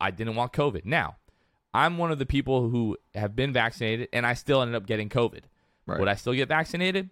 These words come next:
Speaker 1: Yeah, I would. But I was unlucky enough to still catch covid. So I under-,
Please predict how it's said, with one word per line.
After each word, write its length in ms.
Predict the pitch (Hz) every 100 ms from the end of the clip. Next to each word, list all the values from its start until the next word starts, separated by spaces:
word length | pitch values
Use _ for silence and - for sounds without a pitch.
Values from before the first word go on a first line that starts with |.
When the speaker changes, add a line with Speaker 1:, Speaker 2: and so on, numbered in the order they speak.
| _ _ _ -
Speaker 1:
Yeah, 200 | 233 95 - -
I 100 | 151
would. 280 | 185 101 - -
But 280 | 220 - _ _
I 180 | - 151
was 160 | 170 143
unlucky 360 | 139 135 127
enough 220 | 120 117 -
to 100 | -
still 200 | - 107
catch 220 | 101 -
covid. 340 | 101 82 90
So 100 | -
I 100 | 101 -
under-, 180 | 147